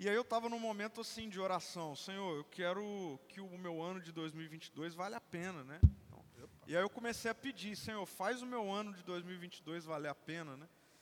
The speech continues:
Speaker 1: E foi instantâneo, assim, eu, eu tive a percepção do Espírito falando ao meu coração, à minha mente, né?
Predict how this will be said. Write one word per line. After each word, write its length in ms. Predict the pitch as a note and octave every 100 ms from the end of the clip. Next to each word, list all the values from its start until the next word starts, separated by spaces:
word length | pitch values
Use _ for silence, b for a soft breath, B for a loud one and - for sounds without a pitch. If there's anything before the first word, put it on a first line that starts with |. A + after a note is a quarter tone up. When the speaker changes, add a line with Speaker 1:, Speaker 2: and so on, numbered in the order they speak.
| B B B -
Speaker 1:
E 40 | F3
foi 280 | - G#3
instantâneo, 760 | B3 - D4 D4 - G3+ G3+ E3+
assim, 380 | - E3+ D3+ C#3+
eu, 120 | C#3+ - -
eu 80 | C3+
tive 220 | - G3
a 20 |
percepção 680 | - G3 - G3 - F3+ F3+
do 80 | F3
Espírito 480 | - - F3 E3
falando 440 | - D#3 D3+ D3+ D3+
ao 60 | D3
meu 120 | D3+
coração, 560 | D#3+ C#3+ C3+ - D3 C#3
à 40 |
minha 160 | C#3+ C3+
mente, 400 | C3 C3 -
né? 100 | B2+